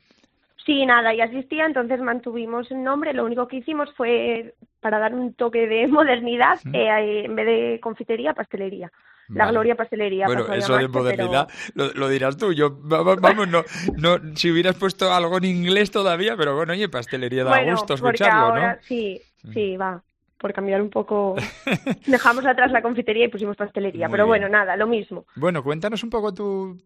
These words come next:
Speaker 2: tu trayectoria, ¿no? ¿Qué, qué hiciste previamente? Porque, claro, has emprendido muy joven, sin alcanzar los treinta, te atreves a ser microempresaria.
Speaker 1: Sí, nada, a ver, yo siempre lo tuve muy claro, vengo de familia de emprendedores, entonces yo siempre supe que, que quería emprender.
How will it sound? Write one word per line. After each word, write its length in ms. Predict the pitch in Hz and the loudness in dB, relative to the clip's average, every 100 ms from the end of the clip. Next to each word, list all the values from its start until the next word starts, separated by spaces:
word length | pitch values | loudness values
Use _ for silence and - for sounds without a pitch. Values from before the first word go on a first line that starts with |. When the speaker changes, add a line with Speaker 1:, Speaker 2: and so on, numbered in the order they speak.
| - | -6
Speaker 2:
tu 140 | 175 | -6
trayectoria, 640 | 170 165 160 - 180 185 160 | -2 -4 -4 -4 -4 -4 -6
¿no? 240 | 190 196 | -6 -6
¿Qué, 340 | - 147 151 139 | -4 -2 -4 -6
qué 60 | |
hiciste 300 | 151 175 - | -6 -6 -6
previamente? 560 | 156 160 156 160 185 214 | -2 0 0 0 -2 -2
Porque, 200 | 190 123 | -4 -4
claro, 320 | 127 175 123 | -4 -2 -4
has 140 | 107 | -6
emprendido 560 | 131 131 143 156 190 202 | -8 -6 -6 -4 -2 -4
muy 300 | 139 117 135 | -8 -12 -12
joven, 320 | - 151 196 | -10 -8 -8
sin 180 | - 120 | -8 -10
alcanzar 400 | 110 113 110 127 | -8 -8 -8 -6
los 140 | 147 | -6
treinta, 320 | - 151 180 175 | -4 -4 -4 -6
te 80 | |
atreves 320 | 143 135 135 139 | -6 -6 -6 -6
a 40 | |
ser 280 | 139 143 135 | -6 -6 -6
microempresaria. 880 | 131 123 127 123 120 156 202 117 - _ _ _ _ _ _ - | -8 -6 -4 -4 -8 -8 -8 -10 -16 _ _ _ _ _ _ -8
Speaker 1:
Sí, 140 | 254 | -2
nada, 220 | 233 214 208 | 2 2 2
a 20 | |
ver, 120 | 214 | 0
yo 100 | 220 | 0
siempre 220 | 214 220 233 | -2 -2 -4
lo 80 | |
tuve 200 | 240 233 | -2 -4
muy 160 | 240 233 | -2 -4
claro, 560 | 254 247 262 285 285 262 | -2 2 4 4 0 0
vengo 260 | 226 208 | -2 -2
de 100 | 220 | -4
familia 840 | 220 220 220 220 208 202 202 190 - _ _ | -4 -6 -4 0 2 2 0 -4 -12 _ _
de 100 | - | -6
emprendedores, 640 | 226 226 226 220 220 254 269 | -4 -2 0 0 2 2 0
entonces 300 | 233 202 208 | -4 -2 0
yo 140 | 220 220 | 0 0
siempre 300 | 220 214 202 | -2 -4 -6
supe 200 | 220 202 | -6 -4
que, 540 | 202 190 185 190 214 | -4 -4 -6 -8 -8
que 160 | - 214 | -4 -2
quería 460 | 196 208 202 208 208 | 0 2 2 2 0
emprender. 560 | 220 233 233 254 392 | -2 -2 0 2 2